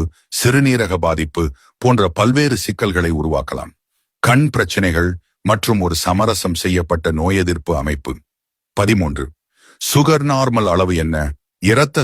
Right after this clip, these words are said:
சர்க்கரை அளவு நூறு மில்லிகிராம் per director liter அல்லது ஐந்து புள்ளி ஆறு millimole per லிட்டருக்கும் குறைவாக இருந்தால், நீரிழிவு நோய் வருவதற்கான வாய்ப்புகள் இல்லை. இது சாதாரண இரத்த சர்க்கரை அளவு. பதினான்கு, எந்த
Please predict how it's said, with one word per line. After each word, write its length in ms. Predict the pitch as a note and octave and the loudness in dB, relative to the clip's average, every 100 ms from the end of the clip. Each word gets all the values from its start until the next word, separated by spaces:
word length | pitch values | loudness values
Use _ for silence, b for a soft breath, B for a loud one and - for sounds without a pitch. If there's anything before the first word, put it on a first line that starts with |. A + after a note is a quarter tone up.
| - | 0
சர்க்கரை 360 | G#2+ G#2 - G#2 | -2 -2 -2 0
அளவு 260 | F2+ F#2 F#2 | 0 0 0
நூறு 260 | F#2 B2+ B2 | 0 0 0
மில்லிகிராம் 600 | G2 F#2 E2 D#2+ E2+ F#2+ F#2 D2+ | 0 -2 -2 -2 -2 -2 -4 -2
per 120 | G2 F#2 F#2 | 0 0 0
director 400 | G#2 G#2+ - E2 D#2+ | 0 -2 -6 -4 -4
liter 280 | D#2 D#2+ D2+ D#2 _ _ _ | -4 -4 -4 -10 _ _ _
அல்லது 260 | F#2 F#2+ E2+ E2+ | 0 2 0 0
ஐந்து 220 | G2+ A2 G2 | 0 0 -2
புள்ளி 320 | D#2+ G2+ G2 E2+ E2 F2 | -2 -2 0 -2 -2 0
ஆறு 160 | F#2+ A#2 | 2 2
millimole 460 | A2 G#2 F2 E2 D#2+ F2+ | 0 0 -2 -2 -4 -2
per 120 | F2+ F2 | -2 -2
லிட்டருக்கும் 520 | E2 E2 D#2 F2+ E2 | -4 -8 -4 -4 -2
குறைவாக 460 | D#2 F2 F2+ F2 F2 D2+ | 0 0 0 0 -2 -2
இருந்தால், 420 | D2+ D2+ D2+ D2+ D2 _ _ - | -2 -2 -2 -4 -10 _ _ 0
நீரிழிவு 600 | G#2+ D3 D3 C3 A#2+ G#2 | 2 4 2 2 0 0
நோய் 240 | F#2 G2 E2 | 0 0 0
வருவதற்கான 560 | E2+ F#2 E2+ D#2+ D#2+ D2+ | 0 0 -2 -2 -4 -2
வாய்ப்புகள் 480 | D2 D2+ C#2 C2+ C2+ | -2 -2 -4 -4 -4
இல்லை. 200 | C#2 C#2 - _ _ _ _ | -6 -10 -14 _ _ _ _
இது 140 | G#2 F2+ - | 0 0 0
சாதாரண 460 | G#2 B2 C3+ C3+ A2+ | 0 0 0 0 0
இரத்த 300 | F2+ F#2+ G2 F#2 | -2 -2 -4 -4
சர்க்கரை 380 | F2 E2 E2+ D2 C2+ | -6 -4 -4 -2 -2
அளவு. 220 | C#2+ C2+ - _ _ _ _ _ | -4 -8 -16 _ _ _ _ _
பதினான்கு, 540 | E2+ E2 D#2+ E2 E2 F#2+ A2 _ _ _ - | 0 2 2 0 -2 -4 -6 _ _ _ 0
எந்த 240 | G2 | 2